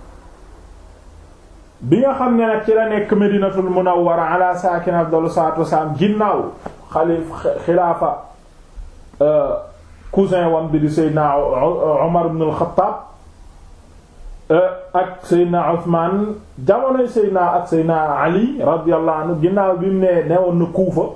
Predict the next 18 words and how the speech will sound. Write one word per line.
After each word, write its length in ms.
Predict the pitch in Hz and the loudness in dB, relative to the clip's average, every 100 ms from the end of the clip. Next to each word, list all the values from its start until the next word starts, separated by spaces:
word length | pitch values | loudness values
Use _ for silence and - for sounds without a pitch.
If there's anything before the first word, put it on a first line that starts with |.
| - | -2
comme 180 | 131 151 | 0 2
ni 60 | |
ma 100 | 151 | 2
la 100 | 147 | 2
ko 120 | 143 143 | 2 0
waxe 160 | 143 139 | -2 -4
sànq, 240 | 156 175 | -4 -2
ne 140 | 156 143 | 0 0
fa 140 | 151 | 0
la 120 | 151 | 2
riwaaya 460 | 151 151 139 143 143 | 2 2 2 0 0
xadiis 300 | - 147 143 143 | -2 -2 -2 0
boobu 360 | 143 147 - - - - - - - - | 2 2 -2 -10 -20 -20 -20 -20 -20 -16
di 160 | 104 143 | -2 2
wax 240 | 156 151 | 2 0
ci 80 | 151 151 | -4 -2
juróomi, 600 | 156 151 151 147 147 147 - - - - - - - - - - | 2 2 2 2 0 -4 -14 -20 -20 -20 -20 -20 -20 -20 -20 -2
euh, 280 | 143 147 143 | 2 4 2